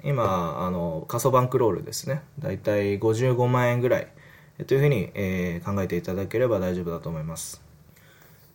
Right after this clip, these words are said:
あの、これはまあ、あの、バンクロール半分にしたということですね。お金抜いた。まあ、仮想なのにお金抜いただの入れただのっていう話は、まあ、本当はどうでもいいんですけれども。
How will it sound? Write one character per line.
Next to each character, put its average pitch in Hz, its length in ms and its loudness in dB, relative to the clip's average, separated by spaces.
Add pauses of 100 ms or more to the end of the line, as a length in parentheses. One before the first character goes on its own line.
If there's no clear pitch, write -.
(960)
あ 131 160 2
の、 113 160 4
こ 151 100 2
れ 156 80 6
は 143 80 8
ま 127 260 2
あ、 - 140 -2
あ 110 60 2
の、 107 180 0
バ 127 140 6
ン 131 40 4
ク 160 60 6
ロ 165 80 8
ー 131 40 6
ル 113 40 4
半 113 180 2
分 139 140 6
に 107 100 4
し - 80 -2
た - 120 -2
と - 100 -8
い - 40 -4
う - 40 -8
こ - 120 -12
と - 100 -14
で - 80 -12
す - 100 -8
ね。 135 80 -2
お 101 80 -4
金 95 220 0
抜 90 100 0
い 82 60 -4
た。 - 160 -12 (1900)
ま 143 60 2
あ、 - 20 4
仮 143 180 2
想 180 600 10
な 160 180 6
の 156 140 6
に 98 240 -2
お 110 80 2
金 135 180 4
抜 135 160 4
い 127 80 2
た 139 140 8
だ 113 100 2
の 92 140 -2
入 90 60 0
れ 95 100 0
た 104 100 0
だ 98 80 0
の 98 140 -4
っ - 20 -4
て - 200 -12
い 87 40 -6
う - 20 -6
話 92 360 -6
は、 - 80 -10
ま 135 140 0
あ、 - 20 -2
本 131 140 -2
当 143 80 4
は 113 40 4
ど 120 120 4
う - 20 4
で 143 80 4
も 147 60 2
い - 20 2
い 156 40 2
ん 139 40 0
で - 80 -4
す - 100 -10
け - 60 -10
れ - 60 -12
ど - 100 -12
も。 - 200 -8